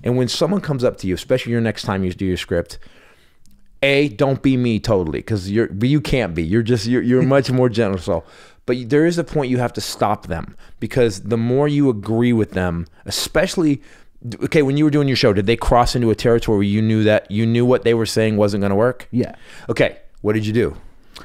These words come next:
Speaker 2: Uh, okay, okay, um, for, for the one now, we, we left them, and now we're re-, re-, re-, pitch-, pitching.
Speaker 1: Good.
Speaker 2: And w-, one before,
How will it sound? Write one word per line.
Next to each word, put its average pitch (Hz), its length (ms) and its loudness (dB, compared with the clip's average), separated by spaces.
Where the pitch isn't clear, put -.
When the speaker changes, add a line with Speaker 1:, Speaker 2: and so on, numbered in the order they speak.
Speaker 2:
Uh, 120 720 2
okay, 120 220 -2
okay, 127 300 0
um, 123 500 2
for, 127 680 4
for 127 120 2
the 123 140 4
one 131 400 6
now, 131 400 4
we, 123 440 4
we 123 160 2
left 143 300 2
them, - 240 -10
and 101 100 -2
now 98 160 0
we're 101 160 0
re-, 101 340 0
re-, 98 220 -4
re-, 101 240 0
pitch-, - 380 -6
pitching. - 380 -4
Speaker 1:
Good. 156 400 4
Speaker 2:
And 101 680 0
w-, 104 180 0
one 107 200 2
before, 110 720 2